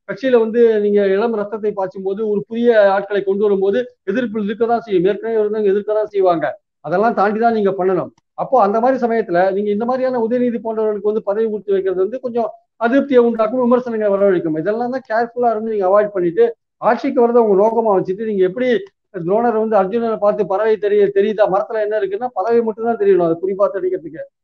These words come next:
So, உங்க தேர்தல் தான் உங்க லட்சியமா இருக்கணும், தேர்தலில் வெற்றி பெற தான் உங்க லட்சியமா இருக்கணும். நீங்க வந்து இடையில வந்து உங்க குடும்பத்தோட ஆதிக்கத்தை வந்து நீங்க,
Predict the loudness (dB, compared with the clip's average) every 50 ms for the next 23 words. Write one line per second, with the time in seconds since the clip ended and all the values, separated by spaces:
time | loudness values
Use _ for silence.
0 | _ _ -2 -2 0 2 0 4 6 4 4 6 4 2 2 2 0 0 2 2
1 | 0 0 0 0 -2 0 2 2 0 0 -2 -4 -2 -2 -2 0 0 0 0 0
2 | -2 -4 -4 -4 -4 -4 -4 -4 -4 -2 -2 -2 -4 -4 -4 -4 -2 -4 -4 -4
3 | -6 -8 -8 -8 -10 _ _ _ _ _ _ -6 -4 0 2 2 2 2 4 6
4 | 6 6 4 2 -6 _ -2 2 4 6 6 6 6 6 4 4 2 2 2 2
5 | 0 -2 -4 -4 -2 -2 -2 0 0 0 2 2 2 2 2 0 -2 -4 -4 -6
6 | -6 -4 -4 -4 -2 -2 -4 -4 -2 -2 0